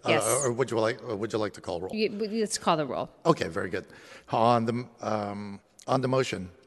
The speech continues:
Speaker 2: to send the prepared resolution that the applicant will serve the,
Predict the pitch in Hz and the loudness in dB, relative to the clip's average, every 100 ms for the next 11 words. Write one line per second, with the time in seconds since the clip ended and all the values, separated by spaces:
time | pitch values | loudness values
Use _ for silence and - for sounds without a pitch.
0 | _ - - 113 - 113 104 - - 110 | _ -8 -4 0 0 0 -2 -6 -2 0
1 | 104 98 - - - - 117 101 101 107 | 0 -4 -18 -20 -20 -6 -2 0 -2 -4
2 | - 104 117 113 104 101 - 92 95 104 | -4 -6 -8 -6 -4 -4 -6 -8 -6 -6
3 | - 110 101 92 113 92 92 90 | -6 -8 -6 -6 -4 -6 -6 -8